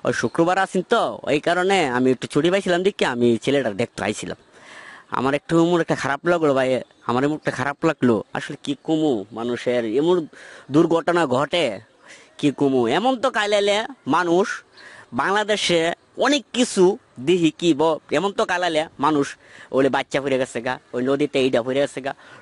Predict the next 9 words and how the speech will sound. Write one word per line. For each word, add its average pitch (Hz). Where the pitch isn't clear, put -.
লজ 120
ডুববা 123
জায়গা, 135
মানে 202
এমন 233
কাহিনী 190
আমি 185
পাই 175
দেখি 117